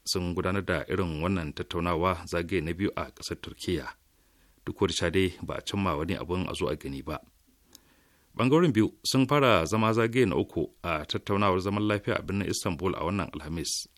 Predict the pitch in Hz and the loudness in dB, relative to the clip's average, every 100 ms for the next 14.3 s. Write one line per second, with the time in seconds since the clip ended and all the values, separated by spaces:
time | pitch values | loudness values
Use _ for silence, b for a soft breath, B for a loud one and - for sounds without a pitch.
0 | - 73 76 92 - 90 85 82 - 90 | -18 -12 -6 -6 -4 -2 -2 -4 -6 -4
1 | 92 92 87 90 - - _ _ b b | -2 -2 -4 -6 -10 -14 _ _ b b
2 | b b b b b b b b - 131 | b b b b b b b b 0 2
3 | 175 131 135 139 127 87 - 123 143 139 | 4 2 2 4 4 0 0 0 0 0
4 | 120 - 123 139 104 104 - 127 101 85 | -2 -4 0 2 2 0 0 0 0 2
5 | 107 101 110 90 98 104 107 101 82 - | 0 2 0 0 2 2 2 2 0 -2
6 | - 76 98 90 95 87 - 101 90 - | -6 -2 -2 0 0 -2 -2 -2 -2 -4
7 | - 101 - 95 76 - 92 90 87 69 | -4 -4 0 2 2 0 -2 0 -2 -6
8 | - 73 - _ _ b b b b b | -10 -12 -14 _ _ b b b b b
9 | b - - - 82 82 85 - 92 85 | b -16 -14 -10 -4 0 0 2 0 0
10 | 85 95 62 - 87 78 90 98 - 78 | 0 0 -2 -4 -4 -2 -2 -2 -4 -6
11 | - - - 101 - 92 95 90 - 76 | -6 -6 -4 -4 -2 0 0 0 -6 -8
12 | - 92 - - 92 90 85 85 - - | -6 -4 -6 -4 -2 0 -2 -4 -6 -4
13 | 104 - - - 92 101 98 78 - 101 | -2 -2 -6 -4 -2 0 -2 -6 -4 -2
14 | 82 76 - | -2 -4 -8